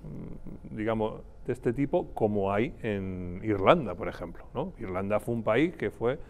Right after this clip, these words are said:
o fu-, fue una isla que fue invadida por los ingleses, sometida. Eso jamás ha pasado en el País Vasco. Probablemente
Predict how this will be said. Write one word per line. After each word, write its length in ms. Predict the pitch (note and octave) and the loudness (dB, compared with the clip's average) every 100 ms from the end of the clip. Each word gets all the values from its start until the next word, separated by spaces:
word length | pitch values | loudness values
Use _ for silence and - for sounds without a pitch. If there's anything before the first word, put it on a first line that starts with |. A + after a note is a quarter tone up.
| - - - - | -16 -16 -18 -4
o 100 | - | -4
fu-, 140 | C#3 | -4
fue 180 | B2 A2+ | -4 0
una 160 | A2 A2 | 4 6
isla 240 | C3+ D3+ | 8 8
que 100 | C3 | 6
fue 320 | A2 A#2+ C3+ C#3+ | 4 4 4 4
invadida 800 | B2+ A#2+ A2+ G#2+ G#2+ D#3+ A2+ | 2 4 6 8 8 8 8
por 120 | F#2+ G2 | 4 0
los 220 | F#2+ - | -2 -4
ingleses, 420 | F2+ F2+ - F2+ - - | -8 -8 -8 -12 -14 -14
sometida. 840 | - G#2+ G#2+ G#2+ G2+ E3+ D3+ F#2 E2 - | -2 2 2 2 4 8 8 6 0 -10
Eso 220 | G#2+ - | -6 -4
jamás 460 | A2 - G2 A#2 G#2 | -2 -2 0 0 0
ha 60 | G2 | -2
pasado 340 | F#2+ - F#2+ | -4 -6 -6
en 60 | F#2+ | -6
el 60 | |
País 200 | F2 G2 | -4 -2
Vasco. 360 | F#2+ F#2 - F2+ - - - - - - - - - - | -2 -4 -8 -12 -12 -14 -14 -14 -14 -12 -10 -10 -6 4
Probablemente 680 | A2+ C#3+ D#3 D#3+ E3 D#3 | 8 8 8 6 4 2